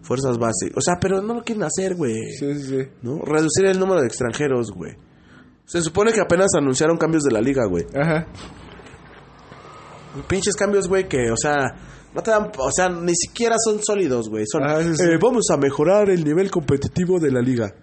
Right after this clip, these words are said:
Speaker 1: ¿Cómo, güey? ¿Cómo? A ver, dime cómo,
Speaker 2: Ajá,
Speaker 1: güey.
Speaker 2: sí, sí, sí.
Speaker 1: Eh, vamos a hacer que los árbitros y el partido sean más justos. ¿Cómo? ¿Cómo los vas a hacer más justos, güey?
Speaker 2: Sí.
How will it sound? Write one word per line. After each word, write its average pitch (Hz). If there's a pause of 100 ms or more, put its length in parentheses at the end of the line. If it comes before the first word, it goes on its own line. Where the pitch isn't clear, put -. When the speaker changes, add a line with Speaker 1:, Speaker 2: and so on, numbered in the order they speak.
(380)
Speaker 1:
¿Cómo, 180
güey? 131 (560)
¿Cómo? 180
A 117
ver, 127
dime 202
cómo, 220
Speaker 2:
Ajá, 175
Speaker 1:
güey. 143
Speaker 2:
sí, 139
sí, 131
sí. 131 (640)
Speaker 1:
Eh, 147 (160)
vamos 226 (100)
a 151
hacer 196
que 185 (340)
los 139 (160)
árbitros 202 (140)
y 143
el 131
partido 190
sean 180
más 170
justos. 147
¿Cómo? 180 (600)
¿Cómo 196
los 170
vas 170
a 180
hacer 185
más 180
justos, 156
güey? 95
Speaker 2:
Sí. -